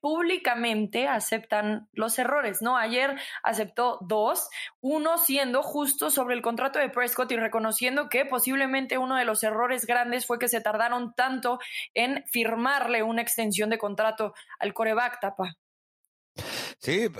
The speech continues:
Speaker 2: yo me acuerdo que cuando Prescott me contó eso fuera de grabadora de los quarterbacks no nos podemos poner en huelga, y ojalá lo ha-,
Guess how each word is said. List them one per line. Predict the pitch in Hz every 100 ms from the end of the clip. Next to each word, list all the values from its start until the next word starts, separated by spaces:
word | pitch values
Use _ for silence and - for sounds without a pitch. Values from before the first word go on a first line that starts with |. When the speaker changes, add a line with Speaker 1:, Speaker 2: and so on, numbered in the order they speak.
| 92
Speaker 2:
yo | 123
me | 135
acuerdo | 135 139 143 151 147
que | 123
cuando | - 110 107 113 98
Prescott | 135 135 151
me | 135 101
contó | 110 101 - 135
eso | 135 - 135 120 98
fuera | 123 127
de |
grabadora | 110 104 113 123
de | 110
los | 107 -
quarterbacks | 131 127 123
no | 127
nos | 131 -
podemos | 110 120 120
poner | - 110 113
en | 98
huelga, | 104 120
y | 143
ojalá | - 107
lo | 123
ha-, | 123